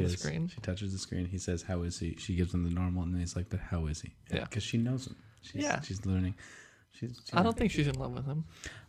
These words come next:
Speaker 2: I don't think she is, but there's, there is a lovey
Speaker 1: Yeah,
Speaker 2: story happening
Speaker 1: yeah.
Speaker 2: there. A beeline kind of love story, like the ones with the astronauts. Small. They're all small. There's
Speaker 1: Yeah.
Speaker 2: no big love story,
Speaker 1: Yeah.
Speaker 2: which is nice.
Speaker 1: Yeah, it, it, it,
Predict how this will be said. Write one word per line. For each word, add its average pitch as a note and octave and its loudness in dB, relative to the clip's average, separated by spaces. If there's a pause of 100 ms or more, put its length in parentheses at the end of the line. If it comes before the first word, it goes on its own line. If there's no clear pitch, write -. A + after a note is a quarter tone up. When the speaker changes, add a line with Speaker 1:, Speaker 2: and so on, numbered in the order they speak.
(160)
Speaker 2:
I C#3+ 6
don't C#3+ 8
think C3 6
she A#2 6
is, D#2 4
but - 0 (140)
there's, F#2 2 (260)
there G#2+ 4
is G2+ 6
a F#2+ 6
lovey F#2+ 2
Speaker 1:
Yeah, C#3 6
Speaker 2:
story E2+ 2
happening E2+ 2
Speaker 1:
yeah. - -2 (360)
Speaker 2:
there. A2+ 6
A - -
beeline F2+ 4
kind F2+ 0
of F2 2
love F2 0
story, - -8
like F2 0
the F#2 4
ones F#2 6
with F2+ 2
the F2 4
astronauts. F2 2
Small. B2+ 4
They're C3+ 4
all C3+ 6
small. F2 2
There's G#2+ -4
Speaker 1:
Yeah. - -2
Speaker 2:
no G2+ 2
big G2 0
love D#2+ -2
story, - -10
Speaker 1:
Yeah. - -14 (480)
Speaker 2:
which C3+ -2
is C#3+ 0
nice. - 0 (200)
Speaker 1:
Yeah, F#4 2
it, F#3 6
it, F#3 6
it, F3+ 6